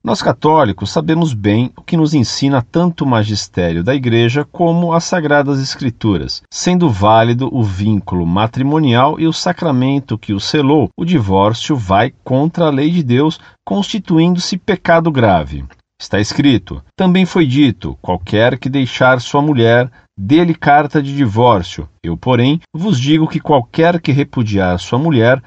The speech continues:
a não ser por causa de fornicação, faz que ela cometa adultério, e qualquer que casar com a repudiada,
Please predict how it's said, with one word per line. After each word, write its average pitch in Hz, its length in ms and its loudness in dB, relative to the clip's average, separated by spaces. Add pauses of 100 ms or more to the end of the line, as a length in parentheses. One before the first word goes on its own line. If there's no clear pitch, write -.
a 196 100 -6
não 190 160 2
ser 127 320 0
por 117 240 -4
causa 98 480 2
de 87 100 -4
fornicação, 127 880 -2 (120)
faz 180 380 0
que 147 200 0
ela 143 180 4
cometa 123 560 0
adultério, 117 920 0
e - 120 -8
qualquer 87 480 -2
que - 80 -10
casar 92 560 0
com 92 220 -4
a 87 40 0
repudiada, 127 800 0